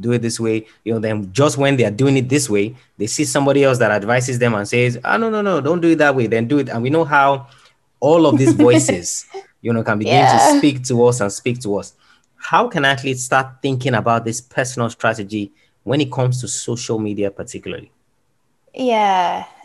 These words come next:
Speaker 2: Um, so I think with social media, when we teach athletes about social media,
Speaker 1: Mm.
Speaker 2: it's content first. So it, the process, again, it's all a bit of a
Speaker 1: Mm.
Speaker 2: process,
Speaker 1: Mm.
Speaker 2: is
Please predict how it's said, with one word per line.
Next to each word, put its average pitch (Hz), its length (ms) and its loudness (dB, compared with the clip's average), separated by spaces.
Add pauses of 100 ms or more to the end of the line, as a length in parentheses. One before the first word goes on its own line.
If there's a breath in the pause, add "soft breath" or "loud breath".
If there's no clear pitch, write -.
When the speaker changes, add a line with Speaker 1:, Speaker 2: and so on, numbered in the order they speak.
(200)
Speaker 2:
Um, 226 480 2 (1200)
so - 320 0
I 277 240 2
think 302 340 -4
with 269 160 -2
social 269 500 -2
media, 202 440 -2
when 208 260 -2
we 226 200 0
teach 240 360 -2
athletes 185 520 -4
about - 280 -2
social 185 440 -2
media, 175 480 -2
Speaker 1:
Mm. 104 160 -6 (360 loud breath)
Speaker 2:
it's 202 180 -8
content 254 760 -2
first. - 880 0 (1200)
So 214 380 4 (680)
it, - 220 2
the 226 80 6
process, 226 580 2
again, 202 280 4
it's - 180 -8
all 226 140 2
a 214 40 2
bit 196 120 0
of 190 80 0
a 190 80 2
Speaker 1:
Mm. 185 40 -12
Speaker 2:
process, - 520 -4
Speaker 1:
Mm. 214 140 -4
Speaker 2:
is - 220 -8